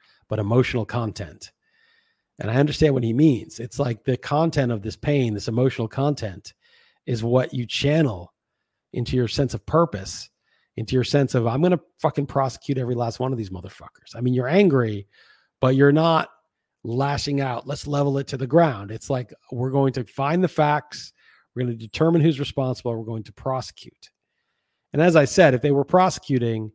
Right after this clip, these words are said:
you'd have, you know, Palestinians and other people saying, "Well, what about prosecutions for the people that killed us?" And if they had good evidence for that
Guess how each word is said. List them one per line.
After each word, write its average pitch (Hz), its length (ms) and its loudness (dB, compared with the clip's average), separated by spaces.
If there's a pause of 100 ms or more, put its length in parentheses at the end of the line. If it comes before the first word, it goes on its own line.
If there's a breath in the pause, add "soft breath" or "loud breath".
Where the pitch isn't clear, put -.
(500)
you'd 131 160 0
have, 127 420 0 (1040)
you - 80 -6
know, 127 240 -8 (300)
Palestinians 131 640 -2
and 107 220 -8
other 135 220 -6
people 120 520 -4 (320)
saying, 123 300 -6
"Well, 117 100 -4
what 139 140 2
about 135 320 -2
prosecutions 135 640 -6
for 135 120 -6
the 120 60 -6
people 127 280 -8
that 120 120 -14
killed 123 320 -2
us?" - 400 -6 (760)
And 123 120 -4
if 120 100 -6
they 131 80 -4
had 139 280 -2
good 127 140 4
evidence 113 420 -2
for 120 120 -8
that 104 280 -10